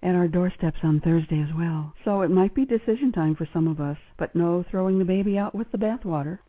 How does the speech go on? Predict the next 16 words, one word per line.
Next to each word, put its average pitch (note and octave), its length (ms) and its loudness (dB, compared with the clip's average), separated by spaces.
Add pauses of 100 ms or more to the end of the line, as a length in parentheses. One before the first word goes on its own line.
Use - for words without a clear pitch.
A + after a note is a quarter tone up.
(300)
Then A3+ 220 6
Thursday, F#3 500 4
May D#3+ 160 4
twenty-seventh, G3 760 0
is F#3 200 -2
another F#3 500 0
very F#3+ 380 -2
momentous F3 500 2 (100)
day. C#3+ 360 -8 (280)
Along F#3 260 2
with G3 120 2
the F3+ 160 -2
full A3+ 160 4
moon G3+ 180 8
in F3+ 200 6
Sagittarius F3+ 800 -2